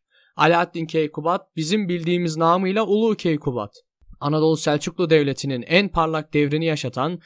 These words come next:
Selçukluların Anadolu'da en zengin, en güçlü, en müreffeh olduğu dönemin mimarı olan Alaaddin Keykubat. Şu anda ekranın sol tarafında ikinci Gıyasettin Keyhüsrev'i görüyorsunuz.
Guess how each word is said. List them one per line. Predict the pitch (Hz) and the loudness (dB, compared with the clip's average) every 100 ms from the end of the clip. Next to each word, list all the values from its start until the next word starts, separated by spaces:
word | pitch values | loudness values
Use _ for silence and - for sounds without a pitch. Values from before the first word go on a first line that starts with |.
| _ - | _ -8
Selçukluların | - 156 156 190 185 180 175 175 156 135 | -2 0 -2 -4 -2 0 0 -2 -6 -4
Anadolu'da | 160 180 180 165 160 | -2 0 -2 -2 -4
en | 175 220 | -2 -2
zengin, | 190 165 156 127 117 - | 0 0 -2 -4 -8 -2
en | 220 226 170 | -2 -2 -4
güçlü, | 151 - 127 | -6 -6 -4
en | 135 180 | 0 0
müreffeh | 190 180 170 196 185 | 2 0 0 -2 0
olduğu | 175 160 156 | 0 0 0
dönemin | 151 147 165 165 | 0 -2 -2 -2
mimarı | 147 147 151 151 175 | 0 0 0 0 0
olan | 147 139 127 | -2 -2 -4
Alaaddin | 131 131 127 120 - 120 | -6 -10 -10 -12 -14 -12
Keykubat. | - 113 - 120 - - _ _ _ | -10 -10 -10 -16 -16 -20 _ _ _
Şu | - - | -6 0
anda | 214 220 202 | 0 0 -2
ekranın | 175 - 180 165 123 | -2 0 0 0 -4
sol | - - 214 | -8 -2 0
tarafında | - 160 147 143 143 165 | 2 0 0 -4 -4 -4
ikinci | 165 160 208 214 | -6 -6 -6 -4
Gıyasettin | 208 202 185 185 - 208 | -4 -4 -4 -8 -8 -6
Keyhüsrev'i | - 185 185 - 196 185 | -4 -4 -4 -4 -4 -2
görüyorsunuz. | 160 135 120 - 107 - | 0 0 -4 -10 -18 -20